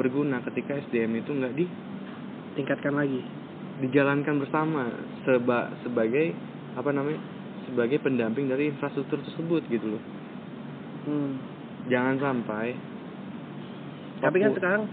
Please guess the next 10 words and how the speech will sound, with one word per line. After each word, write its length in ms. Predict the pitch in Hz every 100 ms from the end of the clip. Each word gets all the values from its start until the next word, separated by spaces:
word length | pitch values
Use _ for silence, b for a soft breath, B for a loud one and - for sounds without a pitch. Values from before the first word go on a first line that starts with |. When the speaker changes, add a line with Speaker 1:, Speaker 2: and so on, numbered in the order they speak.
| 233
Speaker 2:
Pap-, 220 | 220 - -
sama 160 | 160 185 170 - -
mahasiswa-mahasiswa 1000 | 143 143 151 147 143 143 - 151 151 139
Papua 320 | 135 131 160
itu 120 | 165 -
kan 80 | - - B B -
banyak 320 | 139 143 147
ya, 200 | - - - -
tersebar 480 | - - 139 143
di 80 | 135